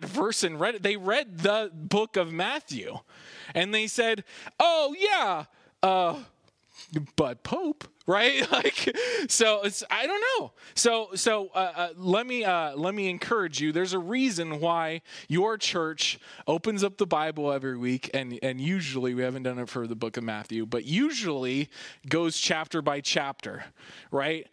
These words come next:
Context is, uh,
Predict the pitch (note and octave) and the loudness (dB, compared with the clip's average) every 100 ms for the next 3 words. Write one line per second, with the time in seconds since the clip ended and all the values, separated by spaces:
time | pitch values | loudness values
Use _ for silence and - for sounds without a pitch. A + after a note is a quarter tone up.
0 | - - G3+ A3+ C#4 - D3+ C#3 - - | -8 -2 0 0 -2 -2 -2 -2 -2 -2
1 | - - _ - - - - - _ C#3 | -2 -8 _ -20 -20 -20 -20 -20 _ 0
2 | C#3 C#3 C3 - - - _ - - B2+ | 0 0 -2 -4 -8 -20 _ -4 -2 -2